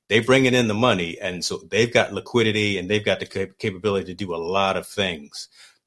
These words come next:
Twitter does as well, but don't put something out there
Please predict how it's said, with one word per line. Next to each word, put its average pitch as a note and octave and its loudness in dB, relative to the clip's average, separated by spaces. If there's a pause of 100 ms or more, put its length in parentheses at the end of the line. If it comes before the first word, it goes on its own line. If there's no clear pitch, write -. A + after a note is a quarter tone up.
(100)
Twitter A#2+ 4
does B2+ 4
as D3 -4
well, A2 2 (340)
but F#2 -2 (440)
don't B2 4
put C#3+ 8
something C3 4
out A2+ 2
there F#2+ 0